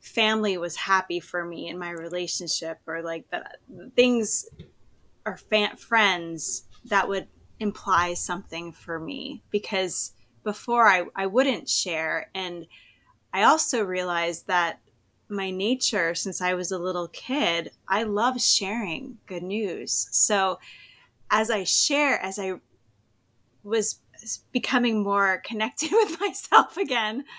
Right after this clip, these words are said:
and really realizing, "Oh, this is what I would do." And then I just started exploring the feeling of who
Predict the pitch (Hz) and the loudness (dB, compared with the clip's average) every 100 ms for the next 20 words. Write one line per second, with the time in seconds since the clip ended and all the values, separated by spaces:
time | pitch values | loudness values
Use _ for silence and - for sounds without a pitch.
0 | - - - 240 226 247 247 214 190 214 | -20 -20 -14 -10 -2 2 2 0 0 -2
1 | 214 196 175 185 180 233 285 226 220 233 | 0 -2 -2 -8 -10 -8 -4 -2 -2 -4
2 | 226 185 180 196 180 170 165 - 254 269 | -4 -6 -6 -6 -6 -6 -10 -8 -2 2
3 | 208 175 175 196 208 208 202 202 214 247 | 2 0 -4 -2 -2 0 0 -2 0 2
4 | 262 254 240 202 - - 196 208 214 190 | 2 0 0 -2 -4 -6 -4 -2 0 -2
5 | 160 - 214 214 214 180 170 165 - - | -6 -6 0 2 2 -2 -6 -10 -16 -18
6 | - - - - 190 170 - 240 247 240 | -18 -18 -20 -10 -8 -8 -6 2 4 4
7 | 220 | 4